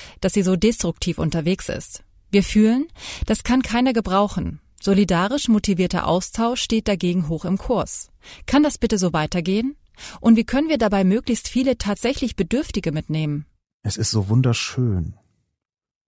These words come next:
Speaker 2: einfach einen so freundlichen, so offenen,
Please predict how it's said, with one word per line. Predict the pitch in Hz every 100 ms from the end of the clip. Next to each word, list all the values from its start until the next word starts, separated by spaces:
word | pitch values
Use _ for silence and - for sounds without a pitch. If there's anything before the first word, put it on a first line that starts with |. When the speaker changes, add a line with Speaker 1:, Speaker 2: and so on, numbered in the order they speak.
| _
Speaker 2:
einfach | 107 131 - 180 -
einen | 107 95 98
so | 92
freundlichen, | - - 104 147 175 165 156 - 165 180
so | 156 95 -
offenen, | 98 - 151 143 135 139 143